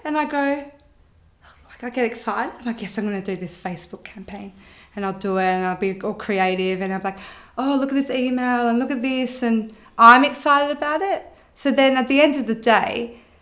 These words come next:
I know friends that were like, "Oh, just worked a full day, I'm so," you know, and I'm like, "Oh, I feel fine.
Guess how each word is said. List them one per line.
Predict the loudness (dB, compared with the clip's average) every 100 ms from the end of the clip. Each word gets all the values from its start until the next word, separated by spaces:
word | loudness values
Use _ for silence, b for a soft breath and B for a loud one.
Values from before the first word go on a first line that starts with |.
| _
I | 2 4
know | 6 4
friends | 2 4 6 4 0
that | -4 -4
were | -4 0
like, | 2 2 4
"Oh, | 8 10 8
just | 4 -2 -4 -4
worked | -4 -4 -6
a | -12
full | -10 -8 -6
day, | -2 0 2
I'm | 0
so," | -2 -4 -4 -6 B B B -10
you |
know, | -6 -2
and | 0
I'm | 2
like, | 2 2
"Oh, | 0 0 -2
I | -6 -6
feel | -2 -2
fine. | 2 2 4 0